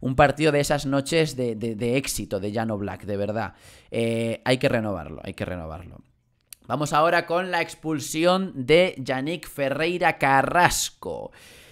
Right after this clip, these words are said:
Tenemos aquí dos opiniones de dos árbitros, do-, dos árbitros analistas, ¿no? De las jugadas polémicas, ex árbitros, lo que sea. Uno del diario Marca y otro del diario As y la cadena Sex, la cadena Ser.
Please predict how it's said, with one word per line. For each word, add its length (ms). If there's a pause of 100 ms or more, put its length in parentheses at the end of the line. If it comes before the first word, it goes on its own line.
(140)
Tenemos 320
aquí 600
dos 320
opiniones 840
de 240
dos 280
árbitros, 760
do-, 140
dos 260
árbitros 640
analistas, 720
¿no? 220
De 100
las 160
jugadas 460
polémicas, 720
ex 240
árbitros, 560
lo 200
que 140
sea. 380 (360)
Uno 220
del 220
diario 420
Marca 500
y 140
otro 360
del 280
diario 520
As 340
y 80
la 160
cadena 400
Sex, 560
la 120
cadena 320
Ser. 460